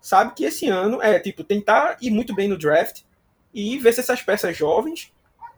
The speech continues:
é, é, é, montam um bom futuro aí, né, né, no Seahawks.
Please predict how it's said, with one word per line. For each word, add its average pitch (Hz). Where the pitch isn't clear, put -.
é, 156
é, -
é, -
montam 220
um 247
bom 247
futuro 220
aí, 175
né, 165
né, 151
no 156
Seahawks. 143